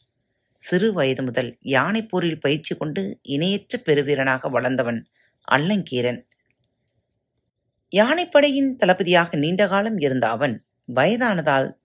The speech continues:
அந்த பதவியிலிருந்து விலக்கப்பட்டான். ஆனாலும் யானைகளின் மீதிருந்த காதலால் கட்டுத்தறியின் காவலனாக பொறுப்பேற்று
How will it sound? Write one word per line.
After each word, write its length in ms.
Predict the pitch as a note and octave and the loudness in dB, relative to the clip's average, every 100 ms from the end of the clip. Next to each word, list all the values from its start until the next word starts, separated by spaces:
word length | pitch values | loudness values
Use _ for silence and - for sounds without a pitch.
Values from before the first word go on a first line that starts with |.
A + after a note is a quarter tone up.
| _ _ - | _ _ -6
அந்த 200 | C#3 D3+ D3 | -2 -2 0
பதவியிலிருந்து 640 | C#3+ A3 A#3 G#3 G3 E3+ | 0 0 -2 -2 -2 -2
விலக்கப்பட்டான். 680 | A#2 A2+ B2 B2 - B2 G#2 _ _ _ _ _ _ | -6 -6 -6 -6 -2 -2 -2 _ _ _ _ _ _
ஆனாலும் 500 | B2 C3+ C#3 E3 B2 A#2 _ _ _ - | -2 2 2 2 -2 -8 _ _ _ 0
யானைகளின் 600 | C3+ C3 F3+ G3+ G3+ F#3+ | 2 4 2 2 0 0
மீதிருந்த 380 | F3 F3 F#3 F3+ | -2 -2 -2 -4
காதலால் 540 | E3+ B2 C3 B2+ A#2+ G#2+ _ _ _ | -4 -2 0 0 -2 -4 _ _ _
கட்டுத்தறியின் 680 | E3 - B3+ B3+ A3 G3 E3+ | -4 -2 -4 2 2 2 0
காவலனாக 720 | C#3 C3 C#3 B2 A2+ A#2 D3+ A2 _ _ _ _ - | 2 2 2 0 0 -2 -2 -2 _ _ _ _ 2
பொறுப்பேற்று 560 | D#3 E3 E3 C#3 - | 2 2 -2 -6 -4